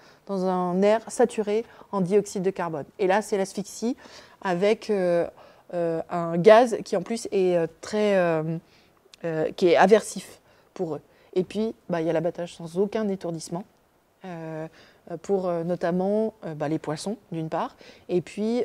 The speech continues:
euh, les animaux qui sont destinés au marché halal ou kasher, sachant qu'une partie passe dans le circuit standard de toute façon. Mais en tout cas, il y a une partie, euh, d'abattage sans étourdissement.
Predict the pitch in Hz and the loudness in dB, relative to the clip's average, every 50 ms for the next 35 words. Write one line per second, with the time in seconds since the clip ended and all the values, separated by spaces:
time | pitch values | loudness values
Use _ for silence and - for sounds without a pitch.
0 | - - 170 165 165 160 160 156 165 165 170 180 180 180 180 180 175 170 165 165 | -4 -4 -4 -4 -2 -2 -2 -2 -4 -4 -6 -4 -2 0 2 2 4 4 4 4
1 | 160 160 160 160 160 165 165 - 180 202 196 196 196 196 190 196 220 233 - 202 | 2 2 0 -2 -4 -6 -6 -2 0 2 4 4 4 4 4 4 4 2 0 -4
2 | 185 - - 196 190 185 196 196 - - 208 185 185 202 220 226 - 190 190 185 | -10 -6 -4 -2 0 0 0 0 -2 -4 -2 0 2 2 2 2 0 0 -2 -2
3 | 180 180 - - - 202 208 214 214 - 170 180 185 190 196 185 - 180 165 - | -2 -6 -8 -6 -4 -2 0 0 0 -2 -2 -2 -2 -2 -2 -4 -4 -8 -10 -10
4 | - - - - _ _ _ _ _ _ _ _ _ _ - - 160 - 190 185 | -12 -16 -16 -20 _ _ _ _ _ _ _ _ _ _ -10 -8 -6 -4 -6 -6
5 | - 185 175 - 165 160 - - - 196 - 180 180 175 175 170 165 - - 165 | -6 -6 -6 -6 -8 -8 -10 -12 -10 -6 -6 -6 -4 -4 -6 -8 -8 -8 -12 -14
6 | - _ 190 185 185 - - - - _ _ - - - 180 175 180 180 190 190 | -12 _ -12 -14 -14 -14 -18 -20 -20 _ _ -14 -10 -8 -4 -2 -2 -2 -2 -4
7 | 175 170 - - - - 156 156 - 214 - _ _ - - - - _ _ _ | -6 -8 -10 -12 -14 -14 -12 -10 -10 -10 -10 _ _ -20 -20 -20 -20 _ _ _
8 | _ - 165 156 151 - - 208 214 214 196 170 165 - 156 - - - - 208 | _ -20 -18 -18 -18 -10 -4 -4 -2 -2 -2 -4 -6 -8 -10 -12 -14 -12 -8 -6
9 | 202 202 180 170 160 160 160 160 - - - _ _ - 180 185 170 170 165 - | -6 -6 -6 -6 -8 -12 -14 -16 -18 -20 -20 _ _ -6 -4 -2 0 -2 -2 -2
10 | 190 185 - - - 185 170 175 170 - 175 170 165 - - 151 | -4 -6 -6 -8 -10 -12 -10 -12 -12 -12 -12 -12 -12 -12 -14 -16